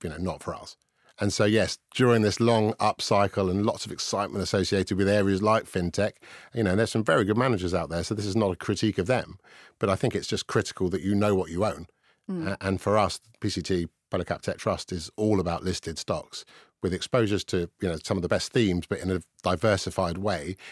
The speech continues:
Speaker 1: and a portfolio that's constructed with the benchmark in mind. And so, again, one of the other challenges that I've had over the years has been, you know, you own an awful lot of Apple, you own an awful lot of Google, or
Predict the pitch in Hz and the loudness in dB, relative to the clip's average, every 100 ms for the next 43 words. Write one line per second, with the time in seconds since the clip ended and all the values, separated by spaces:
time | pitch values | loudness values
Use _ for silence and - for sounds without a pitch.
0 | - - 98 95 95 - 95 - 113 98 | -18 -4 0 2 0 -4 -6 0 0 2
1 | 110 101 90 87 - 95 - 135 - - | 2 2 0 -4 -4 -4 0 0 0 -4
2 | 80 95 - - - 98 101 95 98 85 | -6 -6 -8 -20 -6 0 2 2 0 0
3 | 92 87 87 104 92 76 - _ _ - | -2 -2 0 0 0 -4 -12 _ _ -20
4 | - - 92 104 101 127 87 - 110 92 | -12 -6 0 2 4 2 0 0 0 2
5 | 110 95 90 85 90 82 90 87 - - | 2 0 0 -2 -2 -4 -4 -6 -6 -6
6 | 95 92 87 87 92 98 92 82 92 87 | -2 0 0 0 0 0 0 -4 -4 -4
7 | 87 92 95 98 101 107 90 110 104 - | -4 -2 0 0 0 0 0 0 -2 0
8 | 104 92 92 98 104 95 92 - 107 107 | 2 2 2 0 0 -2 -2 -2 0 2
9 | 101 95 76 | 2 0 -4